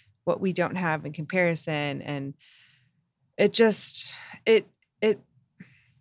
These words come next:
it knocks us down because we're being compared or we're comparing ourselves. But also it's like, I should, I should be this way.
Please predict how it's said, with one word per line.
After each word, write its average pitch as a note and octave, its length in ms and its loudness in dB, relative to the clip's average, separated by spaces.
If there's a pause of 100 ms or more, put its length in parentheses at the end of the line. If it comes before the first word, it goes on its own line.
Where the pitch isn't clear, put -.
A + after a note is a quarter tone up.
(360)
it A3 80 2
knocks A3+ 260 4
us D#4 80 -2
down G3 240 4
because F3+ 480 2 (180)
we're F#3 120 0
being F3+ 200 0
compared E3+ 720 -2 (580)
or D#3+ 80 -6
we're D3 100 -10
comparing D#3+ 380 -6
ourselves. D3 600 -2
But F#3+ 180 2
also G3+ 380 4
it's - 360 -2
like, D#3+ 420 -4 (260)
I B3 180 -6
should, F#3 500 -2 (720)
I D4+ 140 -2
should F#3 340 -4 (140)
be F#3 200 -2
this G3 320 0
way. - 420 -8